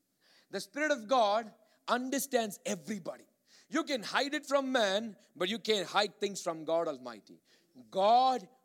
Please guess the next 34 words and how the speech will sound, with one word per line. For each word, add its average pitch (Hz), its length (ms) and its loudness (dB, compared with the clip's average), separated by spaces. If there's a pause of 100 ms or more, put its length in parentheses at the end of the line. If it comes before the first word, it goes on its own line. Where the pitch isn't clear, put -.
(100)
knows 220 760 2
not 202 400 -4
just 262 240 -2
the 302 100 2
words 285 420 2 (200)
that 165 200 -2
come 196 220 2
out 262 140 6
of 277 120 2
your 294 140 8
mouth, 208 320 2 (220)
but 170 180 2
the 175 140 -2 (100)
origination 220 1040 2
where 190 220 2 (100)
it 180 240 -10
actually 156 380 -8
comes. 123 360 -12 (240)
The - 80 -2
problem 311 460 2
with 302 100 2
Ananias 294 400 2
and 269 140 -2
Sapphira 269 560 2 (160)
was 262 300 4
not 247 280 4
just 262 220 2
they 240 140 0
came 285 340 2
and 240 160 0
gave 262 220 6
it 277 160 2
and 196 200 0
lied. 220 360 4